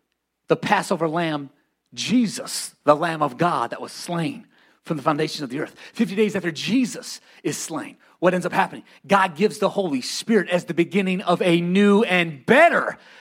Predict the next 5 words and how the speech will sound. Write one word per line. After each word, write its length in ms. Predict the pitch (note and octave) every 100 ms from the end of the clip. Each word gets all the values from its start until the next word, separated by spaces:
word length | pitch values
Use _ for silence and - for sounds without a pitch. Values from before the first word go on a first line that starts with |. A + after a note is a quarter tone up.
| - _ _
covenant. 920 | - G#3 C3+ B2 F#2 - - - - _ _ _ _ _ _ _ -
And 120 | G#3
again, 280 | G#3+ B3+ B3
there's 160 | A#3+ F3+
voices 500 | G3 C4+ A3 E3+